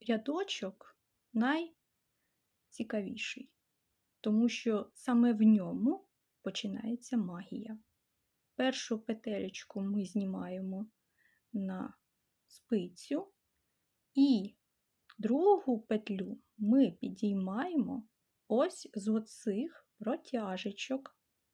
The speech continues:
які ми бачимо в додатковій ниточці. Бачите?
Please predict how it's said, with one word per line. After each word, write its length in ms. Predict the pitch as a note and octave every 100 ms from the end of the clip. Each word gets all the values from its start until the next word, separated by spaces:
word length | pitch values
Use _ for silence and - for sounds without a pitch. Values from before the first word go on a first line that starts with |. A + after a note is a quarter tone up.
| -
які 340 | A3 G#3+ A#3
ми 140 | G#3+ G3
бачимо 580 | F#3+ B3+ C#4 F4 F4 -
в 40 |
додатковій 880 | F#3+ A3 G3+ G3 - A3+ B3 C#4+ C#4+ _ _ _ _ -
ниточці. 560 | F#3 - - - -
Бачите? 480 | A#3+ E4 - - -